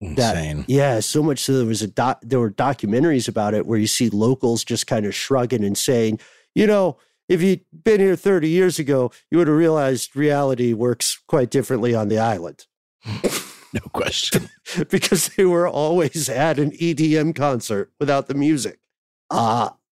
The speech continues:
Speaker 1: I have to say, it's, it's strange because it launches a thought experiment, right? Like a lot of, um, psychonauts, former or practicing now in the audience, uh,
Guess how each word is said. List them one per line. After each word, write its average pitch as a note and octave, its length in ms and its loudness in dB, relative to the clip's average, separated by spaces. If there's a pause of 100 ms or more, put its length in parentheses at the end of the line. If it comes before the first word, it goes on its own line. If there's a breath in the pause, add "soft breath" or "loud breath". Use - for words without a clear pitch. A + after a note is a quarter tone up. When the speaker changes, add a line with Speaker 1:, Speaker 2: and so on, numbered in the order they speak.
(260)
Speaker 1:
I C#3 160 0
have E3 280 -2
to B2+ 120 -2
say, D#3+ 340 2
it's, - 420 -4 (380)
it's C3 160 0
strange E3+ 460 0
because B2 260 0
it A#2 100 0
launches B2+ 420 -2
a G2+ 60 -2
thought D3 300 -2
experiment, E2+ 560 -6
right? G#2 320 -2
Like G2+ 160 -6
a A2+ 60 0
lot B2+ 240 0
of, C3+ 260 -2
um, A2 480 -2 (380)
psychonauts, A#2 920 0 (320)
former A#2 540 0 (180)
or G#2+ 180 -2
practicing A2 640 -2
now F#2+ 320 -2
in - 140 -2
the G2+ 120 0
audience, G#2 500 0 (500 loud breath)
uh, B2 320 0